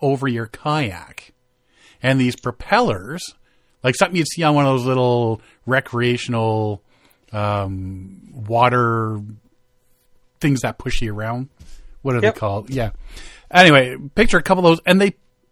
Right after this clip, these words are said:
Speaker 1: push the kayak for you. Uh, it's a du-, dual. You can use one, you can use the other, you can use both of them, forwards, backwards. You can do a, go a complete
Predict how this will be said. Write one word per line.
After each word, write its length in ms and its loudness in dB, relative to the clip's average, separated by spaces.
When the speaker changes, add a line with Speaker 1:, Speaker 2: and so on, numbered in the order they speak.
Speaker 1:
push 200 8
the 80 0
kayak 560 -4
for 220 0
you. 240 -6
Uh, 260 6
it's 160 0
a 220 4
du-, 480 -4
dual. 640 4
You 100 -2
can 100 6
use 180 4
one, 300 4
you 60 0
can 140 -4
use 160 0
the 160 -4
other, 500 2
you 100 -4
can 100 2
use 180 -2
both 300 -2
of 100 -10
them, 300 0
forwards, 500 0
backwards. 920 -2
You 140 4
can 180 4
do 160 4
a, 180 4
go 240 -6
a 60 -10
complete 400 2